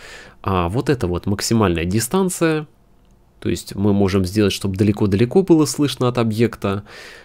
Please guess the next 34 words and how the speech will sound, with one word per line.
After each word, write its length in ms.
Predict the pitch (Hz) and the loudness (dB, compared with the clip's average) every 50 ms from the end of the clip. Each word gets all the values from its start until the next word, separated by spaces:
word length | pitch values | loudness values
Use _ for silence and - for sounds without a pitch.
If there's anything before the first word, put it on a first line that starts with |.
| - _ - | -20 _ -10
а, 420 | - - 90 90 92 95 - - - | -6 -4 -4 -2 -4 -4 -4 -6 -4
если 360 | - 101 101 98 - - 95 | -4 -2 -2 -2 0 -2 -2
это 120 | 90 95 | -2 -2
какой-то 340 | - - - - 92 - 95 | -6 -6 -6 -6 -4 -4 0
большой 380 | 87 98 90 - - - 95 90 | 0 0 0 0 0 0 0 0
объект, 440 | 85 90 92 90 85 - - - | 0 0 0 -2 -2 -2 -4 -6
либо, 480 | 117 127 170 180 147 123 113 110 104 104 | -2 0 0 0 0 0 0 0 0 0
ну, 160 | 127 165 151 | -2 -2 -2
можем 320 | 104 - 98 95 92 90 67 | 0 0 0 0 0 0 0
уменьшить. 600 | 76 98 98 92 87 82 - - - - - - - - - - - - - _ | 0 0 0 0 -2 -2 -6 -10 -12 -12 -16 -20 -20 -20 -20 -20 -20 -20 -10 _
Давайте, 280 | 127 156 180 - 131 | -2 -2 0 -2 -4
кстати, 320 | 127 - - 123 120 - - | -6 -2 -4 -4 -4 -4 -4
попробуем, 560 | - 104 101 - - 120 120 113 113 107 104 | -6 -6 -6 -2 -2 -2 0 2 0 0 0
знаете 300 | 117 147 170 175 - 107 | 0 -2 -2 -4 -4 -8
что? 340 | - - - 101 - - - - - _ _ _ _ _ _ _ - - - - - - - - | -10 -8 -6 -8 -8 -8 -10 -16 -20 _ _ _ _ _ _ _ -20 -20 -20 -20 -20 -20 -14 -12
Вот 80 | 104 101 | -12 -8
здесь 280 | - 120 120 107 - | -2 -2 -2 -2 0
я 100 | - 98 | -2 -2
сейчас 380 | 90 - - - 107 101 104 - | -4 -4 -4 -4 -4 -4 -2 -4
удалю, 320 | 110 107 131 147 180 190 | -2 -2 0 2 2 2
ну, 160 | 156 156 139 117 | 2 0 -2 -4
представим 440 | 120 147 147 - - 214 208 170 | -4 -6 -6 -4 0 0 0 0
себе, 240 | - - 131 135 151 | 0 -2 -4 -2 -2
что 200 | 131 - - 117 | -4 -2 -2 -2
это 140 | 110 - 104 | -2 -2 -2
всё, 240 | 101 - - 110 98 | -6 -4 -4 -4 -4
в 60 | - | -4
принципе, 380 | - 104 110 104 - - - 101 | -4 -4 -4 -4 -4 -4 -4 -2
готово. 580 | 101 107 101 - 95 90 - - - - 113 - _ _ _ _ _ | -2 -2 -4 -2 -4 -4 -4 -6 -10 -12 -14 -18 _ _ _ _ _
То 40 | - | -20
есть 160 | 117 - - | -20 -12 -10
вот 140 | 113 117 - | -8 -6 -4
это 180 | 170 175 - 147 | -4 -4 -4 -4
нажать 340 | 135 135 127 131 127 120 | -4 -4 -2 -2 -2 -4